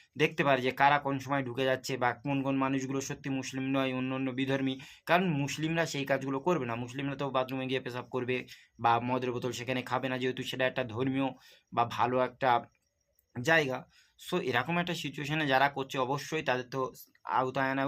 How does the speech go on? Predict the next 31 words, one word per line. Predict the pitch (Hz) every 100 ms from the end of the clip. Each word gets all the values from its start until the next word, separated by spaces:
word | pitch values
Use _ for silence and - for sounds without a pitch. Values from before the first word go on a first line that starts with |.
| 180
উচিত | 175 135
আইনের, | 120 120 107 104 - - - _
যে | 113 120 123
কেন | - 143
এই | 151 135
কাজগুলো | 127 127 123
করা | 117 113 107
যাবে। | 95 90 - _ _ _ -
বিশেষ | 139 175 -
করে | 185
আপনি | 147 120 135 135
একটা | 120 139
ভালো | 131 107 113
রকম | 113 110 123
জিনিস | 117 135 123 120
দেখুন, | 175 127 - - - - -
এই | 113 139 147
যে | 175 151
হজ | 110 120 117
হাউস, | 110 98 - - - _ _ _ _ _
হজ | 85 110 131
হাউসে | 143 151 151 151 120
যে | 131 117
নেক্কারজনক | 120 117 160 160 139 147 135
ঘটনা | 120 127 135
ঘটছে, | 120 110 - 143
সেই | 139 - 120 123
বিষয়গুলো | 127 131 127 131 131
নিয়ে | 135 127
যদি | 127
না | 131